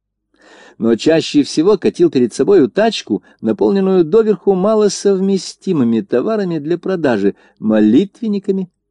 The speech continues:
и порнографическими открытками. Расчёт был на слабость человеческой психики. Всегда найдётся человек,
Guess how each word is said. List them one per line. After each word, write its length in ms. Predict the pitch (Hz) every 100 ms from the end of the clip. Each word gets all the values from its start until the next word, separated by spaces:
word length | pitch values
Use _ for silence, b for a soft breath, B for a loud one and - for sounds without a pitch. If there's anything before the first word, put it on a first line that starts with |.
| _ _ _
и 100 | 107
порнографическими 920 | 98 104 101 98 98 - - - 113 98
открытками. 720 | 98 - 110 101 - 113 113 _ _ _ b b b -
Расчёт 520 | 107 98 - 117 120
был 180 | 139 143
на 120 | 143
слабость 560 | - 123 120 139 135
человеческой 580 | - 139 117 117 - 147
психики. 600 | 139 - 135 - - 175 b b
Всегда 480 | - 151 135 120 110
найдётся 500 | 104 101 101 - 107
человек, 560 | - 107 98 117 175